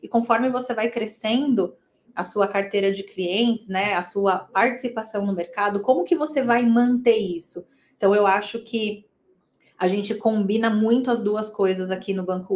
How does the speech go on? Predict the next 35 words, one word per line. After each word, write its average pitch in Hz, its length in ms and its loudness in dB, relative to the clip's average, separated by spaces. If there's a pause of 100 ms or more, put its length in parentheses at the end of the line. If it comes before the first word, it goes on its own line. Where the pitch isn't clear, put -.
Útil, 170 200 -8
né? 170 100 -2
As 180 140 0
oportunidades 202 800 0
que 233 140 -10
principalmente 226 840 -4
o 202 60 2
Open 190 280 0
Finance 262 540 -4
tá 208 140 -6
trazendo 185 540 -2
pra 175 180 -10
nós, 170 520 -4 (440)
é, 170 200 2
dentro 196 480 4
das 180 200 0
empresas, 175 680 -2 (240)
porque 190 200 0
eu 190 60 8
acho 202 220 4
que 220 280 -4
solução 226 960 4
pra 220 140 4
empresas, 208 720 2
o 220 60 0
Brasil, 202 440 2
ele 190 160 2
ainda 196 280 0
é 208 40 0
muito 214 560 0
carente, 196 540 -2
assim, 190 560 -10
tem 202 120 -2
muito 220 360 0
espaço, 180 640 -6